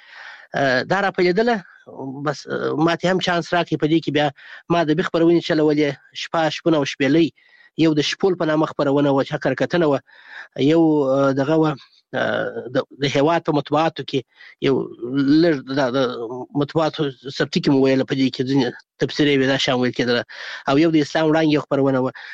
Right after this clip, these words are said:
یو بل بیا مې څو ور بعد یو بله خپرونه پیل کړه، زموږ سره واوسئ، یو طنزیه خپرونه وه، ډېر خلکو اورېدل. په هغه کې دغه مطبوعات دور نه وو، دا، اه، دغه فیسبوک دا شیان دور نه وه، نه خلکو دونه کاروله.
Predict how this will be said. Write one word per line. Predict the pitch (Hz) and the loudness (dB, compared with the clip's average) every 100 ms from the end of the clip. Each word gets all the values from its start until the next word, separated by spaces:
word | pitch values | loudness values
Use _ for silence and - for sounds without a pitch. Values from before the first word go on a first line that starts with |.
| - | -6
یو | - 160 | 0 2
بل | 160 202 | 4 2
بیا | 190 190 | 4 2
مې | 180 | 2
څو | 214 | 2
ور | 196 | 2
بعد | 196 190 | 2 2
یو | |
بله | 202 190 | 0 0
خپرونه | 185 196 | 0 2
پیل | 175 196 | 2 0
کړه، | 170 156 | 0 0
زموږ | 180 214 | 0 0
سره | 185 180 | 2 4
واوسئ، | 180 160 170 | 4 2 0
یو | 151 | 0
طنزیه | - 143 185 | -2 -2 -2
خپرونه | - 160 165 160 | 0 0 2 2
وه، | 151 | 2
ډېر | 165 | 2
خلکو | 165 160 | 2 2
اورېدل. | 151 139 120 | 2 0 -2
په | |
هغه | 147 156 | -2 -2
کې | 147 135 - - - _ _ | -4 -8 -10 -20 -20 _ _
دغه | 147 147 | 0 0
مطبوعات | 147 170 165 | 0 -2 2
دور | 175 | 2
نه | 175 | 4
وو، | 208 | 4
دا، | 170 | 2
اه، | 147 120 110 - 131 123 123 127 127 123 127 127 | 0 -4 -10 -16 -12 -8 -6 -4 -4 -2 -2 -2
دغه | 131 147 127 - _ _ | 0 0 0 -6 _ _
فیسبوک | 139 160 139 208 175 | -4 -2 0 0 2
دا | 160 | 0
شیان | - 165 | 0 2
دور | 170 175 | 2 2
نه | 202 | 2
وه، | 175 - - - | 0 -4 -18 -8
نه | 170 | -4
خلکو | 185 165 | 0 2
دونه | 165 | 2
کاروله. | 151 147 156 151 | 2 0 2 0